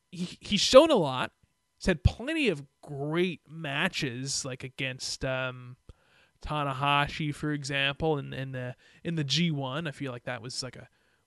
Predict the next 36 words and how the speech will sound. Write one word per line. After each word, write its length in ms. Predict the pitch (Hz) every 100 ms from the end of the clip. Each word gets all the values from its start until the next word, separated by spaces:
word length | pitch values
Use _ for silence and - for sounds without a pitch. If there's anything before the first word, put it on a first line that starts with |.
| _ _
one 120 | 175
of 60 | 165
his 140 | 143
first 200 | - 151
really 140 | 139 147
great 320 | 123 139 117
matches. 360 | 120 123 127 165
Like, 80 | 180
he, 340 | 208 185 180 -
he, 140 | 175
he 200 | 185 220
says 220 | 220 202 175 -
he's 180 | 185 208
had 120 | 202
plenty 200 | 311 330
of 80 | 175
very 300 | 180 202 190
good 140 | 185
to 60 | 156
great 200 | 151 135
matches, 360 | 123 143 202
but 200 | 165 175 _ _ -
Sanada 500 | - 165 185 262 233
is 140 | 190
a 60 | 165
guy 220 | 156 156 -
who 120 | 151
hasn't 440 | - 175 196 214
had 280 | - 175 165
that 200 | 143 131
one 340 | 135 160 160
match 380 | 156 151 160 -
in 120 | 143
New 160 | 135 135
Japan 640 | 127 - - 139 127 123 127
yet 260 | 131 123